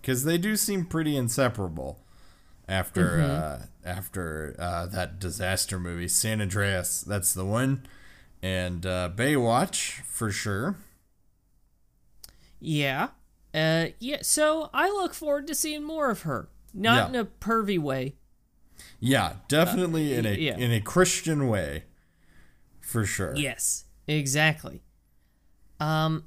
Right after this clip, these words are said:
Speaker 2: so, here, here's some fun little I M D B facts. Uh, let's see. Where's,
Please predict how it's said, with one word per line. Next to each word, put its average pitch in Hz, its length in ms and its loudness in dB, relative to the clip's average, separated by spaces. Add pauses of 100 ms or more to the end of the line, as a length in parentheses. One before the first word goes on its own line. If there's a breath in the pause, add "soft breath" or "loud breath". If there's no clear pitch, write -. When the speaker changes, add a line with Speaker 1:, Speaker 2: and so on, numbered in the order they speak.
(100)
Speaker 2:
so, 196 760 0 (440)
here, 415 400 -10
here's 381 340 -4
some 156 140 0
fun 127 360 -2
little 123 220 -2
I 127 140 0
M 127 140 -2
D 131 140 -6
B 143 180 -4
facts. - 480 -4 (1160 soft breath)
Uh, 196 400 2 (1400)
let's 208 280 -2
see. 131 640 2
Where's, 262 460 -4